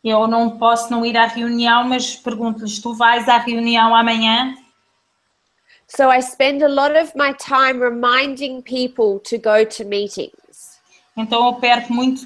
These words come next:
Speaker 1: tempo, muito do meu tempo a falar com as pessoas, a perguntar se elas vão às reuniões.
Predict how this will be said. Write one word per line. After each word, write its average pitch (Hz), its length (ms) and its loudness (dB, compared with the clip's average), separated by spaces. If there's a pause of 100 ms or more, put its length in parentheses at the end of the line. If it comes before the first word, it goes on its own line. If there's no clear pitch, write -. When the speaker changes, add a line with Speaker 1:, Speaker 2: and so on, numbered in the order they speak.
Speaker 1:
tempo, 247 340 -2
muito 262 460 0
do 254 100 -4
meu 254 160 0
tempo 262 600 -4
a 233 240 0
falar 247 480 2
com 254 40 -8
as 240 120 -2
pessoas, 254 420 -4
a 247 60 -4
perguntar 233 480 -2
se 220 120 -8
elas 226 360 -4
vão 220 320 4
às 220 140 2
reuniões. 202 760 -4